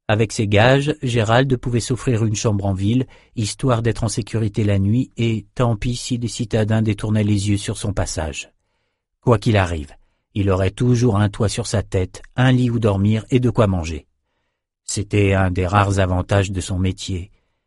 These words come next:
Tant qu'il y aurait des vivants, il leur faudrait toujours des fossoyeurs pour disposer des restes mortels de leurs chers défunts.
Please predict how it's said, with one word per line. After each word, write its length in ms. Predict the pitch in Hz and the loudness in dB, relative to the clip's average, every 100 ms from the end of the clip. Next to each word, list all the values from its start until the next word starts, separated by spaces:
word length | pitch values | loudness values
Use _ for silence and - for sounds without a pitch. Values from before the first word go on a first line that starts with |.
| _ _ _ _ - | _ _ _ _ 0
Tant 220 | 123 113 | 2 2
qu'il 220 | - 113 | 0 2
y 80 | 110 | 4
aurait 180 | 104 110 | 4 2
des 140 | 107 | 2
vivants, 440 | 107 104 110 120 - - - - | 2 0 2 2 0 -12 -8 0
il 140 | 123 | 2
leur 160 | 123 - | 2 2
faudrait 320 | 131 120 117 | 0 2 0
toujours 480 | - 139 135 139 131 | 0 0 2 2 2
des 60 | |
fossoyeurs 600 | 117 120 - 113 104 117 | 0 -4 -2 0 2 0
pour 200 | - 127 | 0 -2
disposer 520 | 120 123 - 120 113 | -2 -4 -2 0 0
des 160 | 113 113 | 0 0
restes 300 | 104 104 - | 0 -2 -2
mortels 560 | 110 104 - 113 104 110 | 0 0 0 0 0 0
de 80 | |
leurs 220 | 104 104 - | 0 0 -2
chers 260 | - 95 | -4 -4
défunts. 460 | 104 85 - 85 | -2 -4 -6 -12